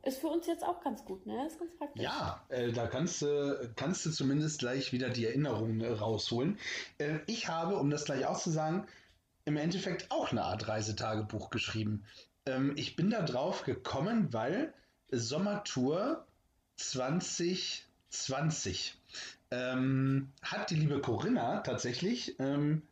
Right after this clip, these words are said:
Speaker 2: eine Internetseite gefunden, nennt sich Find Penguins. Also Punkt com. So, und das ist praktisch
Speaker 1: Ja.
Speaker 2: nichts anderes als
Speaker 1: Hashtag Werbung.
Speaker 2: Hashtag Werbung,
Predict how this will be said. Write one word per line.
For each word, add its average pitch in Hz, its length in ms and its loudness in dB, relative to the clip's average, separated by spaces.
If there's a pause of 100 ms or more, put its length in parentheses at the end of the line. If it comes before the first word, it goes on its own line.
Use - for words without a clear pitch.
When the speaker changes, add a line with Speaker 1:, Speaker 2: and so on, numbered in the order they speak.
(160)
Speaker 2:
eine 135 180 0
Internetseite 123 640 2
gefunden, 151 320 2
nennt 165 180 2
sich 165 220 -2
Find 196 340 -2
Penguins. 104 720 0 (460)
Also 120 480 -2 (840)
Punkt 123 200 0
com. 104 240 0 (320)
So, 101 220 -2 (300)
und 127 200 0
das 156 160 -2
ist 202 140 -6
praktisch 165 340 -2
Speaker 1:
Ja. 165 60 2
Speaker 2:
nichts - 160 0
anderes 151 280 0
als 143 220 -2
Speaker 1:
Hashtag 247 300 0
Werbung. 214 120 2
Speaker 2:
Hashtag 127 220 0
Werbung, 139 360 0